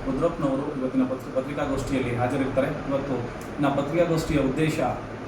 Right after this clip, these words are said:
ಬರುವ ನವೆಂಬರ್ ಐದನೇ ತಾರೀಕು ನಮ್ಮ ರಾಜ್ಯ ಕಂಡಂತಹ ಅತ್ಯುತ್ತಮ ಮುಖ್ಯಮಂತ್ರಿ ಹಾಗೂ ನಮ್ಮ ಸಮಾಜದ ಮೇರು ನಾಯಕರಾದಂತಹ ಬಿ ಎಸ್ ಯಡಿಯೂರಪ್ಪನವರ ಸುಪುತ್ರರಾದಂತಹ ಶ್ರೀಮಾನ್ ಬಿ ವೈ ವಿಜಯೇಂದ್ರ ಅವರ ಐವತ್ತನೇ ವರ್ಷದ ಹುಟ್ಟುಹಬ್ಬ ಸಂಭ್ರಮವನ್ನು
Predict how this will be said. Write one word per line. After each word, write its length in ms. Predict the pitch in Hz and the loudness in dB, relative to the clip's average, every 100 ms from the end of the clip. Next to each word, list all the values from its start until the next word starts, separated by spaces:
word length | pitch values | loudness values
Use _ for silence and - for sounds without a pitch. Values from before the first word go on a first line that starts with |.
| - - | -8 0
ಬರುವ 360 | 151 175 175 175 | 4 6 6 6
ನವೆಂಬರ್ 500 | 139 143 165 170 - | 4 2 4 2 4
ಐದನೇ 300 | 135 151 180 | 2 4 4
ತಾರೀಕು 400 | 170 139 135 156 165 - - - | 4 4 2 0 -2 -4 -8 -2
ನಮ್ಮ 260 | 139 139 131 | 0 2 4
ರಾಜ್ಯ 280 | 131 143 170 | 6 4 2
ಕಂಡಂತಹ 800 | 156 139 139 139 147 147 151 - - - | 2 4 4 2 2 2 2 -2 -4 -2
ಅತ್ಯುತ್ತಮ 400 | 131 175 139 151 | 0 2 2 0
ಮುಖ್ಯಮಂತ್ರಿ 760 | 139 135 156 151 139 147 165 | 0 -2 0 2 2 2 2
ಹಾಗೂ 180 | 131 131 | 2 2
ನಮ್ಮ 160 | 131 131 | 4 4
ಸಮಾಜದ 460 | 135 143 147 151 143 123 131 127 | 4 4 4 2 0 0 0 2
ಮೇರು 440 | 151 175 160 123 | 4 4 2 0
ನಾಯಕರಾದಂತಹ 840 | 120 151 - 139 131 127 147 139 135 | 0 0 2 2 2 2 0 0 2
ಬಿ 60 | 135 | 2
ಎಸ್ 260 | 165 - | 2 -2
ಯಡಿಯೂರಪ್ಪನವರ 560 | 131 156 151 143 135 131 | 0 0 0 2 4 2
ಸುಪುತ್ರರಾದಂತಹ 1120 | - - 165 143 131 127 123 127 139 139 - - - - - | 0 -4 -2 2 4 4 0 2 2 0 -4 -8 -10 -8 -4
ಶ್ರೀಮಾನ್ 600 | 143 151 147 156 165 147 | 0 4 6 4 2 0
ಬಿ 60 | 147 | 2
ವೈ 220 | 143 143 | 4 6
ವಿಜಯೇಂದ್ರ 500 | 131 131 170 180 160 | 6 6 6 6 6
ಅವರ 180 | 143 135 131 | 6 8 8
ಐವತ್ತನೇ 420 | 131 165 165 165 156 | 8 6 4 4 4
ವರ್ಷದ 320 | 143 - 135 | 2 2 2
ಹುಟ್ಟುಹಬ್ಬ 520 | 123 120 156 160 147 | 2 2 2 2 2
ಸಂಭ್ರಮವನ್ನು 720 | 139 139 147 143 135 135 143 | 2 2 4 4 4 4 4